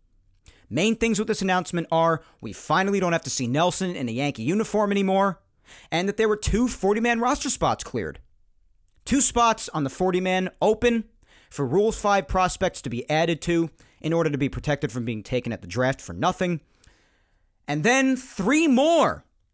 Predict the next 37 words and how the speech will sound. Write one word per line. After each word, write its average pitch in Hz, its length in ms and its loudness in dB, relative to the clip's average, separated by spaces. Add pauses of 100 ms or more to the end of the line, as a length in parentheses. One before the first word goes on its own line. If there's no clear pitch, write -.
(360)
were 165 220 0
open. 101 480 -2
Now, 104 160 -4
this 226 300 2
is 214 140 -4
the 214 80 0
big 214 280 0
part 131 240 -2
that 117 80 -4
everybody 160 640 2
was 117 140 -6
talking 110 360 -2
about, 80 280 -10 (200)
despite 185 400 2
being 147 180 0
happy 139 260 0
that 120 120 -4
Nick 110 140 -8
Nelson 113 300 -4
is 98 100 -6
no 110 100 -2
longer 87 300 -4
a 113 60 -2
Yankee. 160 400 0 (880)
Three 294 320 0
more 277 260 4
spots 220 560 0
opened 214 520 0 (960)
after 190 280 0
they 160 180 0
D 220 280 0
F - 180 -2
A'd 165 380 2 (480)
Rougned 139 400 0
Odor, 180 560 2 (800)
Clint 262 360 0
Frazier, 180 720 2